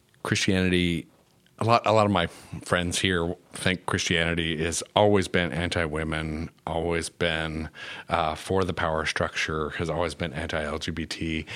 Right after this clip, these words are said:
has always been this, has always been this, has always been this. And that's not the Christianity I see on the ground most of the time. And I just wish people saw that.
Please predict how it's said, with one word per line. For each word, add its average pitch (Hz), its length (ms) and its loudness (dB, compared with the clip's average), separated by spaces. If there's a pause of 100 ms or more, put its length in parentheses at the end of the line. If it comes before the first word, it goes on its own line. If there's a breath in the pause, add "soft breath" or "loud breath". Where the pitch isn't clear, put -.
(160 loud breath)
has 80 120 -4
always 87 300 0
been 85 200 -2
this, 82 260 -2
has 78 120 0
always 82 280 0
been 78 160 -4
this, 76 220 -4
has 76 140 -4
always 82 280 -2
been 76 180 -6
this. 80 260 -4 (360 loud breath)
And 110 100 0
that's 110 180 2
not - 120 -2
the - 80 -8
Christianity 73 600 -4
I 67 100 -6
see 73 400 -2
on - 200 -8
the 67 60 -6
ground 67 320 -4
most 69 160 -8
of - 60 -10
the 67 80 -4
time. 71 440 -6
And 85 140 -4
I 82 60 0
just 85 260 -2
wish 82 200 2
people 76 380 -4
saw - 460 2
that. 101 260 2